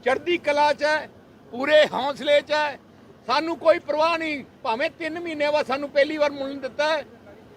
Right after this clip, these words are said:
ਜਿੰਨੀ ਦੇਰ ਰੱਖ ਲਾਂਗੇ ਸਾਨੂੰ ਕੋਈ ਪਰਵਾਹ ਨਹੀਂ। ਜੇ ਵੱਡੇ ਬਾਦਲ ਸਾਹਿਬ ਸੋਲਾਂ ਸੋਲਾਂ ਸਾਲ ਜੇਲ੍ਹ ਕੱਟ ਸਕਦੇ ਆ, ਆ ਤਾਂ ਸ਼੍ਰੋਮਣੀ ਅਕਾਲੀ ਦਲ ਦੇ ਬਹਾਦਰ ਸੂਰਮੇ ਹੈ,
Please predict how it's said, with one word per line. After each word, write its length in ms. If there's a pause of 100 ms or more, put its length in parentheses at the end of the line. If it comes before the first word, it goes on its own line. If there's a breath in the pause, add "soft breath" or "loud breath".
(160)
ਜਿੰਨੀ 280
ਦੇਰ 240
ਰੱਖ 240
ਲਾਂਗੇ 420
ਸਾਨੂੰ 380
ਕੋਈ 180
ਪਰਵਾਹ 340
ਨਹੀਂ। 120
ਜੇ 140
ਵੱਡੇ 280
ਬਾਦਲ 360
ਸਾਹਿਬ 220
ਸੋਲਾਂ 320
ਸੋਲਾਂ 340
ਸਾਲ 200
ਜੇਲ੍ਹ 260
ਕੱਟ 220
ਸਕਦੇ 260
ਆ, 180 (640)
ਆ 140
ਤਾਂ 140
ਸ਼੍ਰੋਮਣੀ 520
ਅਕਾਲੀ 340
ਦਲ 140
ਦੇ 100
ਬਹਾਦਰ 360
ਸੂਰਮੇ 380
ਹੈ, 260